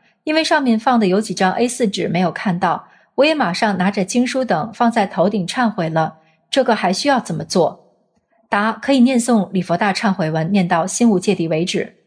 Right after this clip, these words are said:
问：是不是加持多，激活的也相对快点？自己还的在那段时间相对也多了呢？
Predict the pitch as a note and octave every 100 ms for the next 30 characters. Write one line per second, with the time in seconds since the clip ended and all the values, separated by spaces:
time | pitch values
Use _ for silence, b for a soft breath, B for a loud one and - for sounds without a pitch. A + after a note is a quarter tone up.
0 | _ _ _ _ _ _ _ G#3 F#3 F#3
1 | b b b - E4+ C4+ B3+ A#3+ C#4 C#4
2 | - F#3 G3 G3 G3+ B3+ C4 C4 E3+ F3+
3 | E3+ D#3+ D#3+ A#3 A#3 F#3 C#4+ B3+ F#3 B2+
4 | D2+ _ _ _ _ _ - D#4 G3+ G3+
5 | F#3 G#3+ B3+ - A3+ A#3+ A#3+ G3+ - F#3
6 | A3+ G#3+ - _ - C4 C4+ G3+ E3 F#3
7 | A3+ A3+ F#3+ E3+